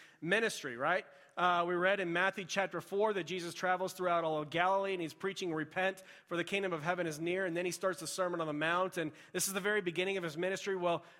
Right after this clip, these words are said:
John chapter three is actually gonna take place just before that little period of time right there. He's actually still in Jerusalem. Um, he has just begun his ministry. He hasn't really begun his preaching ministry at this point in time, but in John chapter two, it's his first miracle.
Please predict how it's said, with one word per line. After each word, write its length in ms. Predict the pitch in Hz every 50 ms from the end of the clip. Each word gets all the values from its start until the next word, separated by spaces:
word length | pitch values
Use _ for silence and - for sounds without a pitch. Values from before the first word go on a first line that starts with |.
| - -
John 320 | 143 127 185 190 220 240 220
chapter 300 | - 214 214 214 196 -
three 180 | - 196 185
is 80 | 175 175
actually 240 | 185 175 - 190 180
gonna 120 | 185 170
take 260 | - 185 180 170 -
place 180 | 185 180 160 131 143
just 320 | 135 151 190 190 - -
before 320 | 185 165 - 185 185 180 170
that 180 | 170 170 160
little 160 | 156 160 160 151
period 320 | 156 - 170 165 160 156
of 80 | 156 151
time 300 | - 170 165 156 156 156
right 180 | 151 147 143
there. 180 | - 180 170 151
He's 180 | 151 151 147
actually 340 | 175 175 170 - 180 165 156 - - - -
still 380 | - - - - 202 208 220 226
in 80 | 226
Jerusalem. 720 | 208 185 214 208 185 175 170 165 - 160 156 160 180 175 - - - - _ _ - -
Um, 280 | 180 185 180 180 170 175 160
he 220 | 160 160 190 185 180
has 380 | 170 175 185 196 208 202 165
just 400 | 139 117 131 185 202 196 - -
begun 420 | 180 185 160 143 170 170 185 185 170
his 220 | 180 165 143 151
ministry. 420 | 160 170 175 180 175 - 196 190
He 60 | 175 175
hasn't 320 | 165 175 175 170 180 147
really 180 | 165 175 180 165
begun 380 | 156 165 147 156 165 175 170
his 120 | 165 151 143
preaching 440 | - - - 175 170 - 190 170
ministry 320 | 165 170 180 170 - 180 180
at 40 | 175
this 120 | 165 -
point 200 | - 180 175 170
in 60 | 160
time, 300 | - 156 160 165 180 175
but 160 | 165 160 151 - - - - - -
in 140 | 170 165
John 320 | 156 135 175 180 202 220 208
chapter 280 | - 208 202 - 185
two, 400 | 160 - - 180 190 202 208 208
it's 140 | 202 175 -
his 140 | - 156 -
first 360 | - - 170 175 196 180 -
miracle. 560 | 160 151 156 160 170 185 180 - 190 202 208